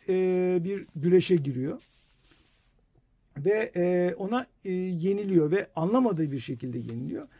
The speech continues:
Sonunda, e, bir, e, pes etme durumu var. Yani gücünü kabul etme, anlayamadığı bir güç. Bakın anlayamıyor.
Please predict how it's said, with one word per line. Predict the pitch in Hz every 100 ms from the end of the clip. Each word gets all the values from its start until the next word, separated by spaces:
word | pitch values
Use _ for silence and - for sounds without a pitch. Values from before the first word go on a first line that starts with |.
| _ -
Sonunda, | 214 233 233 254 262 -
e, | 175 180 180 190 _ 185
bir, | 190 233 285 _ _ _ _ _ _ -
e, | 254 208 185 -
pes | 247 190
etme | 175 139 -
durumu | 147 131 120
var. | 110
Yani | 123 151 151 123 _ -
gücünü | 147 147 190 190
kabul | 147 143 233
etme, | 247 240 277 254 160
anlayamadığı | 165 175 233 226 160 139
bir | 131
güç. | 127 - -
Bakın | 165 220
anlayamıyor. | 175 180 226 233 160